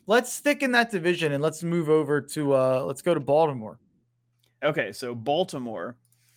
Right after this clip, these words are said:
Speaker 2: My big thing for Baltimore is, I mean, I'm a big Lamar guy. You're a big Lamar guy.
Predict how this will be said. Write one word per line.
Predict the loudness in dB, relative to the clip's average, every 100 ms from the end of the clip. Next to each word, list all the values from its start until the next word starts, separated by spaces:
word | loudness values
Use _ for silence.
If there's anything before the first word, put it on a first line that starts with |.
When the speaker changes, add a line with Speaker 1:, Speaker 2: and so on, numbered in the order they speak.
| -20 _ 0
Speaker 2:
My | 2
big | 4 2
thing | -2 -4
for | -2 -2
Baltimore | 2 0 -2 -6 -6 -6 -2
is, | 0 0 -2 -6 -10 -12 _ _ _ _ _ _ _ _ _ -2
I |
mean, | 0 0 0
I'm | 2 2
a | 4
big | 2 2
Lamar | 2 -2 -2 -4
guy. | -6 -8 -8 -10 -14 _
You're | 0 2
a | 2
big | 2 -2
Lamar | -4 -6 -8 -8
guy. | -8 -6 -8